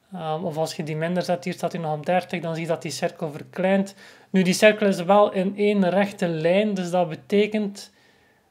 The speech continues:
dat dat niet altijd accuraat gaat zijn. Eh,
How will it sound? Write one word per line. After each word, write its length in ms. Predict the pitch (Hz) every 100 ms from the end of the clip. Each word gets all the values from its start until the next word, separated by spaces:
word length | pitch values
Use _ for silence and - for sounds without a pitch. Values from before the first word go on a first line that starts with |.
| _ -
dat 180 | 180
dat 140 | 175 170
niet 140 | 185
altijd 300 | 175 175 165
accuraat 580 | 170 131 160 156 160 160
gaat 240 | - 160
zijn. 440 | - 160 156 151 151
Eh, 200 | 151